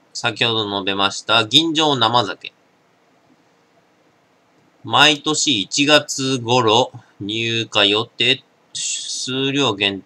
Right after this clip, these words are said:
定と。うん。そして、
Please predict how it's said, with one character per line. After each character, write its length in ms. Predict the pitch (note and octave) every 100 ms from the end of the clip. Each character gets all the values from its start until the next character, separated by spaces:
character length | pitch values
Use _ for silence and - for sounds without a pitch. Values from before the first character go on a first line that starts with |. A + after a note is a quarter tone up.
| _
定 220 | G2 A#2
と。 140 | - - _ - _ _ _ _ _ _ _ _ _ _ _ _ _ _ _ _ _ _ _ _ _ _ _ _ _ _ -
う 80 | -
ん。 160 | - - _
そ 160 | - D3
し 180 | -
て、 300 | - G3+ -